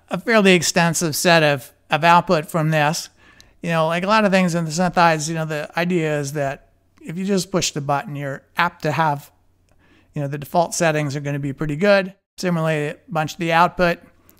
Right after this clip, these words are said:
know, you can look, and it's, it's just worth understanding what kind of the highlights are there, and if you wanna dig in some more, you can,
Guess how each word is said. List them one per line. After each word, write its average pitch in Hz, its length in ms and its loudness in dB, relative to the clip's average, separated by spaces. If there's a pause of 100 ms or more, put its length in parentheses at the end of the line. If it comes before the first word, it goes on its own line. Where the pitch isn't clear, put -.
(140)
know, 165 120 -2
you 160 140 -4
can 156 180 -2
look, 160 220 2
and 147 100 -2
it's, 139 220 -10
it's - 260 -12
just 160 320 -10
worth 160 260 -2 (160)
understanding 147 600 -4
what 135 200 -8 (680)
kind 170 200 -2
of 135 60 -2
the 139 80 0
highlights 180 460 6
are 165 200 6
there, 156 340 4
and 147 520 -6
if - 680 -20
you 156 100 -4
wanna 147 220 -2
dig 147 240 -2
in 139 160 -2
some 160 180 -2
more, 147 180 -2
you 131 140 -6
can, 127 260 -10